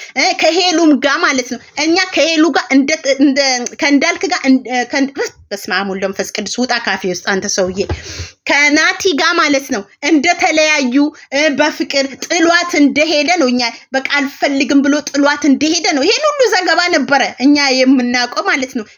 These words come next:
ነገር ግን ተመካክረው በፍቅር በሰላም እንደተሸኛኙ ነው የም-፣ አሁን ሄሉ ያስረዳችው ማለት ነው። እና ለሁላችንም እግዚአብሔር አምላክ ልቦና ይስጠን፣ የእነሱን ፈ-፣ መጨረሻ ያሳምርላቸው።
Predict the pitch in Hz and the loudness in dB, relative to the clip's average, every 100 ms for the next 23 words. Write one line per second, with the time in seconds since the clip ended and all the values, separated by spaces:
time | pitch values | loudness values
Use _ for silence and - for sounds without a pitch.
0 | 247 285 294 302 277 254 330 - - - | 0 2 2 2 2 2 -2 -4 -14 -2
1 | 254 262 262 262 247 285 254 247 _ 202 | 2 2 2 -4 -2 0 0 -2 _ -2
2 | 262 294 269 254 240 - _ 202 269 302 | -2 -2 -4 -4 -4 -8 _ 0 2 2
3 | 269 262 269 277 294 294 294 277 269 277 | 2 2 4 2 2 -2 -4 -2 0 4
4 | 277 294 339 277 196 226 240 214 214 254 | 4 4 4 0 -2 -4 -2 -2 -2 2
5 | 285 262 269 269 262 240 247 240 220 208 | 2 2 0 0 0 0 -2 -4 -2 -4
6 | 220 - 370 339 233 214 202 - - - | -4 -6 -2 0 -2 -6 -10 -10 -20 -2
7 | 277 320 381 - - 269 349 392 370 330 | 2 4 2 0 -2 0 4 2 2 -2
8 | 339 - 349 294 254 - _ _ _ _ | -2 -4 0 2 2 -2 _ _ _ _
9 | _ - 269 220 254 302 285 302 269 262 | _ -4 -2 -2 0 2 2 2 2 2
10 | 254 254 262 247 202 262 262 240 277 - | 2 0 2 0 2 2 2 2 0 0
11 | - 214 - _ _ 220 302 311 320 311 | -4 -4 -4 _ _ -2 2 4 2 0
12 | 294 285 262 254 285 277 269 269 277 330 | 0 2 0 2 0 0 -2 -2 0 -2
13 | 247 262 262 294 269 262 262 240 220 208 | 0 -2 -2 2 4 4 0 0 -2 -4
14 | - 220 | -6 -8